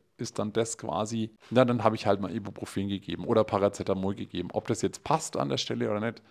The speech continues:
sondern es ist quasi die Ressource, die ich habe. Das heißt also, die Idee ist, wenn wir Eltern mehr Ressourcen in die Hand geben, dann ist auch die Palette dessen, wie ich auf Herausforderungen antworten kann, bunter.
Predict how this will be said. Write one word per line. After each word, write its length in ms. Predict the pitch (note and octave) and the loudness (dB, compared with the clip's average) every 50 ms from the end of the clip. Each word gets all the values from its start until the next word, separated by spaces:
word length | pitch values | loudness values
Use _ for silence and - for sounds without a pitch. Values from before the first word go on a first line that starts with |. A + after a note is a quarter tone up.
| _ - | _ -8
sondern 300 | - - A2+ A2+ A2+ A2 | 0 2 2 2 2 0
es 100 | A2 - | -2 -2
ist 160 | A#2+ A#2+ - | -6 -8 -2
quasi 280 | - - A#2 G#2+ A#2 G#2+ | 4 4 4 4 2 -4
die 200 | G2+ - B2+ C#3 | -4 -2 -2 0
Ressource, 480 | B2 C3 B2 - - C3+ C3+ C3 - A2+ - | 2 2 2 4 4 4 4 2 0 -6 -6
die 80 | G#2+ | -6
ich 180 | G#2 F#2+ - - | -8 -8 -8 -4
habe. 260 | G2 G2+ G2 F2+ F2+ | 0 0 0 0 0
Das 180 | F2+ F#2 - - | -4 -4 0 2
heißt 200 | G#2+ A2+ A2 - | 2 2 2 -2
also, 120 | G2+ G2 | -8 -8
die 180 | - - - - | -8 -12 -10 -10
Idee 320 | F#2+ - - G#2+ B2+ D3 | -8 -4 -2 2 4 4
ist, 220 | D#3+ D#3 D#3 - - - - - - - - - _ _ _ - | 4 4 2 -4 -14 -20 -20 -20 -20 -20 -20 -20 _ _ _ -4
wenn 160 | - A2 A2 | -2 0 2
wir 120 | G#2 A2 - | 2 4 4
Eltern 380 | G#2 B2+ C#3 C3+ C3+ A#2 A2 | 4 4 4 2 0 0 0
mehr 240 | A2+ A#2+ B2 C3 A#2+ | 0 0 2 2 2
Ressourcen 480 | A2+ A#2 - - C#3+ D3 C#3+ - - G#2+ | 0 0 2 4 4 4 4 2 -2 -6
in 100 | G#2+ G#2+ | -6 -4
die 120 | G#2+ G#2 | -6 -4
Hand 320 | F#2+ - C3+ F3 E3 - - | 0 0 0 0 0 -8 -4
geben, 420 | - G#2 F#2 E2+ E2+ F2 F2 _ _ _ | -2 -2 0 0 -2 -6 -6 _ _ _
dann 180 | - F#2+ G#2 F2+ | 2 2 2 2
ist 160 | A2+ B2 - | 0 0 2
auch 160 | G2 G#2 A2+ | 2 2 2
die 100 | - - | 2 -2
Palette 440 | A2+ - - G#2+ G#2+ A2+ A#2 A#2+ A#2+ | -2 4 4 6 8 6 6 4 0
dessen, 380 | G#2+ G#2+ G#2+ - - C3+ A#2+ A2 | 2 2 0 0 0 -4 -2 -2
wie 100 | A2 A2+ | -4 -6
ich 180 | A2 - - | -6 -6 -2
auf 200 | - G2+ G#2 - | -2 -2 0 0
Herausforderungen 800 | - G#2 F#2+ E2 D#2+ G2+ - - - A#2 G#2+ A2+ A2 G2+ G2+ - | 0 2 4 6 6 6 4 2 0 0 2 2 2 2 0 -2
antworten 520 | - - G2+ G#2+ - - A2 G#2+ B2+ A#2 G2+ | -4 -6 -8 -4 0 2 2 2 2 -2 -8
kann, 220 | - - G2 F#2 | -6 -6 -6 -4
bunter. 420 | - - C3 C3+ B2+ G2+ F2+ E2 | -2 -2 -2 0 0 -2 -4 -6